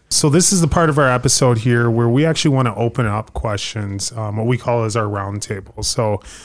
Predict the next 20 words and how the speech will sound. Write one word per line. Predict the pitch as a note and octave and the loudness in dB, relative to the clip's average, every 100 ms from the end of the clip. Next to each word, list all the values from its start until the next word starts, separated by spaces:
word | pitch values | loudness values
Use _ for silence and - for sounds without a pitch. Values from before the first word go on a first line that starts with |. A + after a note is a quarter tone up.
| - | -10
I | - | -2
want | C#3+ C#3 - | 2 2 2
you | |
to | C3+ | 2
go | B2+ B2 B2+ | 2 2 2
ahead | B2+ | 2
and | A#2 | 0
ask | A2 A#2 - | -2 -2 -4
Zacchaeus | - G#2+ A2 - B2+ A2+ A#2+ | -4 -4 -4 -4 -2 -2 -2
and | |
I | A2 A2 | -4 -4
questions | - G#2 - B2 A#2+ | -4 -6 -4 -4 -4
that | G2+ G2 G2+ G2 - | -4 -6 -12 -18 -12
you've | G#2+ | -10
kinda | C#3 A#2 | -8 -10
thought | F#2+ G#2 A2+ | -8 -6 -6
about | A2 A#2+ C3+ A2 | -6 -6 -6 -6
and | |
you're | G2+ G2+ | -8 -6
like | F#2+ F#2+ - | -8 -10 -12